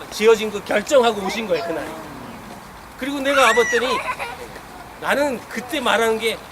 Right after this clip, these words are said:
만세운동 체험관이라고 듣진 않았어. 선교사님 뭐 사택을 이렇게 만들겠다.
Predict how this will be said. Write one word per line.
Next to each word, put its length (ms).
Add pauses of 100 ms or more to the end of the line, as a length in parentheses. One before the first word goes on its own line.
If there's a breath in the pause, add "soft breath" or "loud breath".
(420)
만세운동 640
체험관이라고 920
듣진 300
않았어. 360
선교사님 580
뭐 120 (280)
사택을 560
이렇게 220
만들겠다. 580